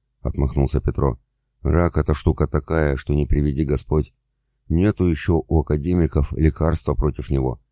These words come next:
Ты жизни не видел, а я тебе так скажу.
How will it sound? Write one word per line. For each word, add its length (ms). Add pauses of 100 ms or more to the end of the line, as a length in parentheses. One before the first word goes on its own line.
(520)
Ты 180
жизни 340
не 160
видел, 380 (260)
а 100
я 140
тебе 220
так 200
скажу. 380